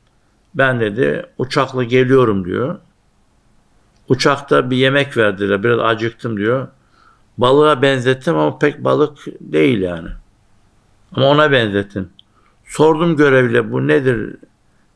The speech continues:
"İstakoz," dediler. "İstakoz." "E, ben de, de acıkmıştım. Bilmiyorum. Helal niyetiyle yedim," diyor.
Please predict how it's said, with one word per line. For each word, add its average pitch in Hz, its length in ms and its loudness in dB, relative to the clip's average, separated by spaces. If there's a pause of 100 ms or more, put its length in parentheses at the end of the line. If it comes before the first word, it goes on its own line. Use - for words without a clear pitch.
(120)
"İstakoz," 127 680 -2
dediler. 98 560 -4 (1160)
"İstakoz." 104 540 -2 (220)
"E, 117 140 -2
ben 143 220 0
de, 120 180 -2
de 117 80 0
acıkmıştım. 117 840 -4 (680)
Bilmiyorum. 135 680 2 (340)
Helal 151 320 2
niyetiyle 131 420 0
yedim," 127 420 2
diyor. 87 200 -8